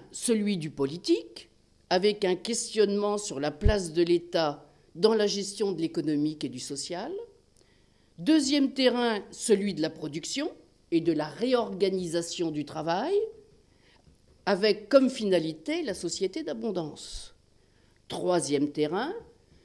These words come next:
celui d'une redistribution plus équitable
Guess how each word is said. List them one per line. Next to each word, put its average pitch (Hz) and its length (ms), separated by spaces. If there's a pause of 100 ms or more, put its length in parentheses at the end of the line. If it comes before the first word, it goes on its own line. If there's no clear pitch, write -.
(120)
celui 240 420
d'une 180 240
redistribution 214 1300 (320)
plus 311 360
équitable 202 760